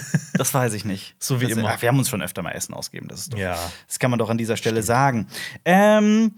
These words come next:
Speaker 2: das Schöne ist aber auch, wir beginnen erstmal mit den Prequels. Wir beginnen mit der Zusammenfassung der Prequels und, ähm, mit einem relativ langen Recap.
Speaker 1: Mhm.
Speaker 2: Und ich muss sagen, also aktuell in den Serien fällt mir auf, dass Recaps eh immer,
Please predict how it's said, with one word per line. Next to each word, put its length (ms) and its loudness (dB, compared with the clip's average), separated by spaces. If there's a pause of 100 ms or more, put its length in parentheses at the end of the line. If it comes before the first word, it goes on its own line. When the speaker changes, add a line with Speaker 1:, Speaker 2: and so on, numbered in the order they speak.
(460)
Speaker 2:
das 240 2
Schöne 320 4
ist 140 2
aber 160 2
auch, 260 2
wir 140 0
beginnen 440 2 (100)
erstmal 680 2 (200)
mit 480 0
den 160 2
Prequels. 840 0 (100)
Wir 100 0
beginnen 360 4
mit 180 -2
der 220 2
Zusammenfassung 1000 0
der 100 0
Prequels 720 -2
und, 460 -2
ähm, 220 0
mit 160 -2
einem 120 2
relativ 400 0
langen 400 2
Recap. 520 -4
Speaker 1:
Mhm. 380 -16
Speaker 2:
Und 100 -2
ich 80 0
muss 120 4
sagen, 380 2 (520)
also 160 -2
aktuell 400 0
in 40 0
den 100 2
Serien 240 -2
fällt 220 -4
mir 100 0
auf, 140 0
dass 180 -4
Recaps 320 -6
eh 120 -6
immer, 360 -4